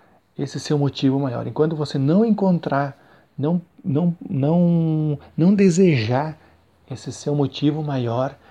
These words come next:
ele não vai acontecer na sua vida. Comece a desejar hoje,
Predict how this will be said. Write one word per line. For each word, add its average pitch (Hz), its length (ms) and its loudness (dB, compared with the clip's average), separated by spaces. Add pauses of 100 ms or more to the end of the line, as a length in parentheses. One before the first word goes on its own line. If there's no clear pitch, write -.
(120)
ele 147 200 4
não 160 320 2
vai 151 220 -2
acontecer 143 480 -8
na 135 100 -8
sua 135 180 -8
vida. 127 200 -6
Comece 180 380 -2
a 180 40 -2
desejar 170 500 2
hoje, 151 560 6